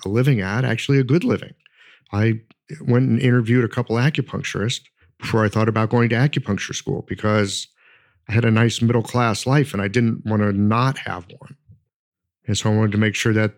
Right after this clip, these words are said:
it was actually possible to make a living. And, and back in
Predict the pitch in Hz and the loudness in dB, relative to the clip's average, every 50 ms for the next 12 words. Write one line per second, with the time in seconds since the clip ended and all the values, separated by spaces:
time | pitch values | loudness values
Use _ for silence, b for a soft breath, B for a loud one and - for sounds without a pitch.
0 | - - 120 110 110 101 110 110 104 - - 110 107 - - - - 123 151 196 | -4 -2 0 2 2 2 2 2 0 0 -2 -2 -2 -2 -4 -4 -2 0 0 0
1 | 254 - - 202 - - - - - _ _ _ _ _ _ _ _ _ _ _ | 0 0 -2 -4 -4 -6 -8 -14 -18 _ _ _ _ _ _ _ _ _ _ _
2 | _ _ _ _ _ _ _ _ _ _ _ - - 117 110 107 - - 101 104 | _ _ _ _ _ _ _ _ _ _ _ 0 2 2 2 2 0 -2 -2 -2
3 | 101 92 98 101 98 101 104 104 104 101 104 104 104 101 101 110 113 110 110 - | -2 -2 -2 -4 -2 -2 -2 -2 -2 -2 -2 -2 -2 -2 0 0 0 0 0 0
4 | 120 117 113 117 120 | 0 2 0 0 -2